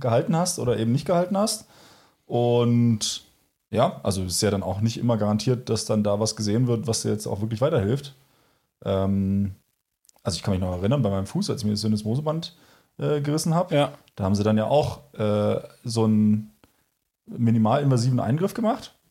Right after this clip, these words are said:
Speaker 1: haben mir dann da so ein Flaschenzug-ähnliches Ding da reingelegt, was gut war, also was bis heute noch drin ist und hält.
Speaker 2: Geil.
Speaker 1: Aber sie haben mir dann halt auch noch an der Seite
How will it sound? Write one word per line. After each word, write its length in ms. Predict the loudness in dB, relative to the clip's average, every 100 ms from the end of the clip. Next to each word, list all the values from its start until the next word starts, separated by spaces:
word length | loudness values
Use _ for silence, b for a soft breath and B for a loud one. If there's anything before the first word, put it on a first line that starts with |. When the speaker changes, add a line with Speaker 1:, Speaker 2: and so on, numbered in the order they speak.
| -6
Speaker 1:
haben 160 | 0 2
mir 60 |
dann 280 | 4 4 4
da 140 | 2
so 120 | 0 0
ein 460 | 2 2 0 -2
Flaschenzug-ähnliches 1000 | -2 -2 0 -4 -4 -4 -4 -2 -2 -4 -4
Ding 180 | -2
da 120 | 0 0
reingelegt, 540 | 0 0 0 -2 -6
was 240 | -6 -6 -8 -4
gut 140 | 0
war, 160 | 0 0
also 140 | -2
was 140 | -8
bis 160 | -6 -2
heute 240 | 0 0
noch 140 | -2 -2
drin 160 | -2
ist 160 | -4 -4
und 180 | -4 0
hält. 300 | 0 0 -8 B B
Speaker 2:
Geil. 220 | 0 0 0 -4
Speaker 1:
Aber 240 | 0 2
sie 80 | 2
haben 120 | 2
mir 60 | 2
dann 140 | 2
halt 100 | 2 2
auch 100 | 0
noch 100 | 2
an 80 | 2
der 100 | 2
Seite 500 | 2 2 2 0